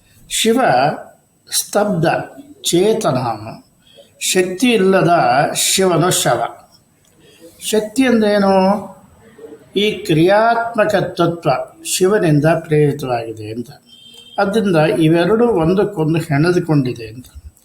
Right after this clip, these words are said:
ಈ ಶಾಕ್ತ ಪರಂಪರೆ ಏನಪ್ಪ ಅಂದ್ರೆ ಶ್ರೀವಿದ್ಯಾ ಅಥವಾ ತಂತ್ರಶಾಸ್ತ್ರದಲ್ಲಿ ಮಹಾಶಕ್ತಿ ಅಂದ ಲಲಿತಾ ತ್ರಿಪುರ ಸುಂದರಿ ಪರಬ್ರಹ್ಮ ಸ್ವರೂಪಿಣಿ, ಅಂದರೆ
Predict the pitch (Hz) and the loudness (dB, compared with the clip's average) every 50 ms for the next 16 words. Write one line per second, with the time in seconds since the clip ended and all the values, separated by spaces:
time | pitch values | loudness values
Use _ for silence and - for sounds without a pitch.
0 | _ - - - - - - - - 196 185 180 190 - - 156 143 135 151 170 | _ -20 -20 -20 -20 -20 -10 -4 0 2 2 2 0 -2 0 0 0 0 0 -2
1 | - - - - 247 - - 202 185 185 185 185 185 185 202 190 170 151 147 135 | -4 -6 -4 -2 -2 0 0 0 0 2 2 2 2 2 2 2 2 2 0 0
2 | 143 156 165 165 - - - - - - _ _ _ _ _ _ _ _ _ - | 0 -2 -2 -2 -4 -6 -10 -16 -20 -20 _ _ _ _ _ _ _ _ _ -20
3 | _ - - _ _ _ _ _ _ _ _ - 294 202 196 208 196 180 147 - | _ -20 -20 _ _ _ _ _ _ _ _ -6 -2 0 0 0 0 0 -2 -2
4 | - 147 160 175 185 170 147 131 131 147 156 - - - - - - - - 180 | 0 2 2 4 4 2 2 2 0 0 -2 -4 -8 -16 -16 -12 -8 -4 -2 0
5 | 196 220 240 226 233 196 165 156 180 175 165 156 - - 156 139 - - - 143 | 2 2 2 2 2 0 0 0 2 2 2 2 0 0 0 -2 -2 -4 -4 -2
6 | 131 156 160 214 185 - 156 143 139 - - - 127 113 123 135 147 170 175 143 | -2 0 0 0 2 2 2 2 0 -2 -4 -6 -8 -6 -4 -2 0 0 0 0
7 | - - - - _ - 147 151 135 175 160 165 180 156 147 123 - - - - | -2 -6 -10 -14 _ -4 -4 -2 0 0 2 2 2 2 0 -2 -2 -6 -6 -4
8 | 139 117 110 110 - - 156 147 147 147 143 120 127 127 - - - - - _ | -4 -4 -4 -6 -8 -4 -2 0 2 2 2 2 0 -4 -6 -8 -12 -18 -20 _
9 | _ - - - - - - - - 151 151 156 175 180 - 196 190 185 185 185 | _ -20 -20 -20 -20 -20 -16 -8 -4 -2 2 2 2 2 4 2 2 2 2 0
10 | 165 147 160 170 160 165 165 147 156 147 151 143 135 - - 156 - - - - | 0 0 0 0 0 0 2 2 2 2 2 0 0 -2 -4 -6 -8 -8 -8 -4
11 | - 143 135 160 180 180 175 160 160 170 165 160 156 147 147 - - - 139 135 | -2 0 0 2 0 0 0 -2 0 0 2 4 4 4 2 0 0 -2 -2 0
12 | 135 131 - - - 123 - - - - - 147 151 143 156 143 127 123 | -2 -2 -4 -6 -6 -4 -4 -4 -4 -2 -2 0 0 0 0 -2 -2 -4